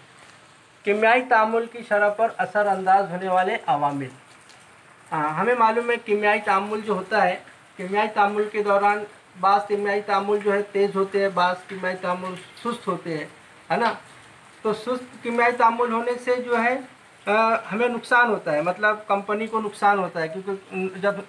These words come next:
किमियाई तामुल की शरह स्लो रहेंगी, कम होंगी, तो प्रोडक्ट कम तैयार होगा।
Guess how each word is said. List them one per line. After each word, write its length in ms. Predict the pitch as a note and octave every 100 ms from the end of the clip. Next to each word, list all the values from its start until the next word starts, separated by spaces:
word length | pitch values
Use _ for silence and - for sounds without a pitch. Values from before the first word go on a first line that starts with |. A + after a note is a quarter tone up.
| -
किमियाई 260 | F#3+ G3+ G#3
तामुल 360 | G#3 G#3 G#3+
की 100 | G#3+
शरह 360 | G3+ G#3 G#3+ F#3
स्लो 480 | E3 - G#3+ A3 A3
रहेंगी, 300 | G3+ G3 G3
कम 240 | G3+ G#3+
होंगी, 280 | G3 F#3+ G3+
तो 140 | G3+
प्रोडक्ट 640 | F#3+ F#3+ G3 A3+ - - G#3+
कम 140 | A#3+
तैयार 380 | A3 F#3+ F3 D3+
होगा। 320 | C#3+ C3 A#2+